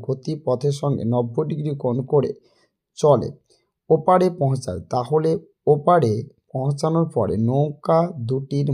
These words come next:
মধ্যে দূরত্ব নির্ণয় করো। এই কোশ্চেনটাকে একটু ভালোভাবে দেখবে। একটি হ্রদের এইচ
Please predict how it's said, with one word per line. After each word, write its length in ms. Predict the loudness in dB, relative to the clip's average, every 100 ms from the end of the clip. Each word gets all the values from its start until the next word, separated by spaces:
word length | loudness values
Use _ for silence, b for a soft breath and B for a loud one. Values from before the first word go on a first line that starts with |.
| 0
মধ্যে 360 | -2 -4 -4 -4 -6 -2
দূরত্ব 420 | 2 0 0 2 2 2 -2 -2
নির্ণয় 420 | 0 0 -2 -4 -10 -10
করো। 240 | -8 -8 -12 _ _ _ _ _ -20 -20 _ _ _
এই 120 | -4 -4
কোশ্চেনটাকে 540 | -6 -8 -4 -4 -4 -6 -6
একটু 140 | -6 -2
ভালোভাবে 360 | -2 0 0 0 0
দেখবে। 260 | -2 -4 -6 -10 _ _ -4 -4
একটি 240 | -4 -8 -6
হ্রদের 500 | -4 -4 -2 -2 -4 -6 -6 -4
এইচ 220 | -4 -6